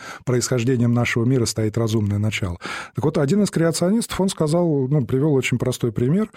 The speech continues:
А, он сказал: «Если вы идете по дороге и видите часы, которые лежат на дороге, что первое вам приходит в голову?»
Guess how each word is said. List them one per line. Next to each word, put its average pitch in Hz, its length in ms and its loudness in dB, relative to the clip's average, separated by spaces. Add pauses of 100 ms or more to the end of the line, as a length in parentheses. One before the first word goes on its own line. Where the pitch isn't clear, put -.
(340)
А, 117 120 0
он 117 120 0
сказал: 123 220 0
«Если 123 200 0
вы 127 200 2
идете 120 280 0
по 123 80 -2
дороге 117 400 0
и 107 40 2
видите 107 340 0
часы, 180 440 -2 (320)
которые 117 380 0
лежат 113 400 0
на 117 220 0
дороге, 101 480 0
что - 180 -4
первое 113 340 0
вам 107 160 0
приходит 101 380 -2
в 101 60 -6
голову?» 82 340 -4